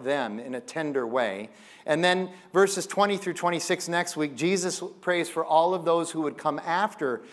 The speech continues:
his immediate disciples. In other words, he prays for the church. He prays for us, uh, today even.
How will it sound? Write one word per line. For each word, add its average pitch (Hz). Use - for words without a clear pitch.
his 151
immediate 143
disciples. 135
In 185
other 220
words, 196
he 170
prays 180
for 165
the 139
church. 131
He 131
prays 147
for 127
us, 123
uh, 110
today 123
even. 95